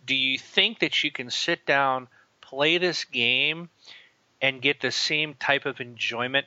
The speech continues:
out of it as you did a previous Rainbow Six game where you were, quote, playing a good guy, killing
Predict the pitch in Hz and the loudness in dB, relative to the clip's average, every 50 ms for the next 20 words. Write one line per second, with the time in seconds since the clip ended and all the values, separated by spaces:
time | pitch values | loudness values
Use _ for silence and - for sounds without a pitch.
0 | - 139 135 139 135 139 131 131 139 139 - - - 139 113 120 117 107 - 120 | 2 2 4 4 4 0 -2 -2 -2 -2 0 0 2 2 2 0 -2 -6 -6 -6
1 | 120 113 107 104 - 120 120 120 120 120 120 120 117 107 - - - 139 127 123 | -6 -6 -8 -6 -4 -2 0 0 0 0 0 -2 -4 -4 -6 -6 -4 -2 -2 -2
2 | 123 135 135 139 139 - - 135 139 135 139 143 139 135 - - 147 139 - - | -2 -2 -2 0 0 0 0 2 0 2 2 0 0 0 0 -2 -2 -2 -4 -2
3 | - 139 139 139 135 123 120 120 117 117 120 120 117 117 - - 123 120 117 - | 0 0 0 0 0 -4 -4 -4 -4 -2 -2 -2 -4 -4 -4 0 0 0 0 -2
4 | - - - 117 117 117 117 113 110 104 107 113 117 117 117 123 117 123 120 127 | -6 -6 -2 0 2 2 2 2 -2 -2 0 -2 -2 0 2 4 4 4 4 2
5 | 127 - - - - - - - _ - - - 123 117 123 123 123 120 117 110 | 0 -2 -6 -12 -12 -12 -14 -14 _ -2 0 2 2 2 4 2 2 0 -2 -6